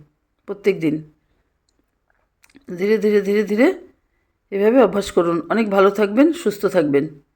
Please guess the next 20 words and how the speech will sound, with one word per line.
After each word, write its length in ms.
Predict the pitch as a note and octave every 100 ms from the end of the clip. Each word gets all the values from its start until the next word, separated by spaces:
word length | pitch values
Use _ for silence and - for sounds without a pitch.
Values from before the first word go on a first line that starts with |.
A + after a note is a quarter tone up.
| _ _ _ _ -
পায়ের 200 | G#3 G#3+
নার্ভের 340 | G#3 G3 G#3
সমস্যা, 560 | G#3 G3+ G3+ - G#3 G3+
পায়ের 340 | G3+ G3+ F#3+
কাঁপা, 520 | G3 G3+ G3+ G3 F#3+
ব্যথা, 500 | F#3+ G#3 G#3 G#3+ G3+
যন্ত্রণা 840 | F#3 G3+ G3+ G#3 G3 G3 F#3 F#3 _ _ _ _ _
সব 240 | - C4 C4
কিছু 220 | C4+ B3
কমে 240 | A#3 G3+
যাবে 260 | F3 D#3+ D#3 D#3+ -
এই 220 | - G#3+
একটি 220 | G3 G3+ A3
ব্যায়ামের 300 | G3+ G3 F#3+
মাধ্যমে। 500 | F3+ D3 E3 C#3 D3 - _ _ _ _ _ _ _ _ _ _ _ _ F3
ধীরে 180 | G#3 G#3
ধীরে 280 | A#3 D4+ F#4 - _
প্রতিদিন 380 | - G3+ G#3+ D4
অভ্যাস 320 | A3 F3+ F3+
করুন। 380 | - D#3+ C#3+ D3